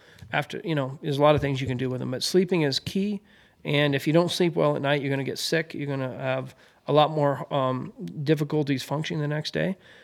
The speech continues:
And then what else is important for sleeping is the tents. Pretty simple. I mean, if you want, if you don't, if you're not on a budget, buy a Hilleberg.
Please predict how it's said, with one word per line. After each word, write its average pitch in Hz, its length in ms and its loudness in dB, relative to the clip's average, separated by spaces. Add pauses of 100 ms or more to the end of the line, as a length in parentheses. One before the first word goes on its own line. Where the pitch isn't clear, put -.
(180)
And 160 180 6
then 156 180 8
what 156 140 8
else 175 240 8
is 147 200 2
important 156 380 2
for 156 80 -6
sleeping 170 380 0
is 143 120 0
the 131 80 -2
tents. - 440 -4 (1400)
Pretty 170 220 10
simple. 170 540 4
I 135 80 -2
mean, 143 140 4
if 135 140 0
you 135 80 0
want, 139 320 4
if 123 140 -4
you 131 60 -2
don't, 131 180 0
if - 120 -6
you're 139 100 0
not 156 160 4
on 143 140 2
a 127 60 0
budget, 139 420 2
buy 131 180 2
a 117 60 -4
Hilleberg. 131 460 -2